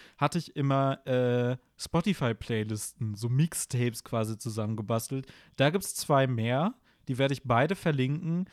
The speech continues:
Das eine ist zum Thema Orte und das andere sind Originale und Coverversionen. Mit so schönen Liedern wie,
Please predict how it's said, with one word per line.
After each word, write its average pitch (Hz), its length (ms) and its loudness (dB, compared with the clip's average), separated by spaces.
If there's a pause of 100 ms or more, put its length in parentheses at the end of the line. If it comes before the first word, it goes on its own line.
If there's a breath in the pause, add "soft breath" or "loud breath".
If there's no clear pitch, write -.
(180 soft breath)
Das 127 140 -4
eine 151 280 2
ist 151 120 -8
zum 139 160 -2
Thema 135 460 0
Orte 127 680 -2 (960)
und 139 220 0
das - 220 -6
andere 180 540 2
sind 143 360 -2
Originale 135 800 -2
und - 340 -10
Coverversionen. - 1080 -6 (1160)
Mit 123 160 -6
so 135 260 0
schönen 139 380 0
Liedern 127 360 0
wie, 120 420 -2